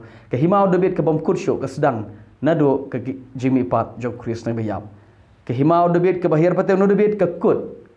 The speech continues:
Ke do ke dam namar ke dege bekerja do. Hari ni do uji sumi pat. Ke himau debit ke de ke ege bekerja musim. But ngi baro ke bengai uji su. Ngi la shong hag himau blay. Lembar Chris, lembar Abraham, lembar Ishak, lembar Jacob.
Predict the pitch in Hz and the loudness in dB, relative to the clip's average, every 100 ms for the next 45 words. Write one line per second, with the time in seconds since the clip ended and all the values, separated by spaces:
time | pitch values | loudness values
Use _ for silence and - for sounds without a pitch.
0 | - 147 175 156 147 123 117 135 151 139 | -2 2 4 4 2 2 2 2 2 2
1 | 135 143 147 139 135 131 120 117 120 - | -2 0 0 2 0 0 2 0 -2 -10
2 | - - 147 151 165 247 226 175 240 214 | -20 -4 2 4 4 4 2 2 2 2
3 | 202 127 104 - - - _ - 139 170 | 2 2 -2 -6 -20 -20 _ -4 0 2
4 | 170 147 147 135 117 - - - _ _ | 2 2 0 0 -2 -8 -18 -20 _ _
5 | _ 135 127 139 131 - 127 123 120 127 | _ -2 0 0 0 -4 -2 -2 -2 -2
6 | 120 117 113 113 120 123 135 160 202 196 | -2 -2 -2 -2 0 -2 0 2 4 2
7 | 254 233 175 202 196 156 170 180 117 113 | 2 2 2 2 2 2 0 -2 -6 -8
8 | - - - _ 147 156 143 - 131 131 | -14 -20 -20 _ 0 2 2 0 0 0
9 | 131 - - 131 113 131 127 117 113 113 | -6 -16 -4 -4 0 0 2 2 0 -4
10 | 110 - - - 131 196 214 202 202 202 | -4 -10 -16 -2 2 2 2 0 2 0
11 | 202 - - - 131 165 202 190 190 202 | 0 -8 -16 -4 0 2 2 2 2 2
12 | 202 - - 160 190 175 170 196 180 - | 0 -6 -2 0 2 0 0 -2 -2 -8
13 | - 143 170 165 127 131 127 101 | -4 -2 2 0 0 -2 -2 -4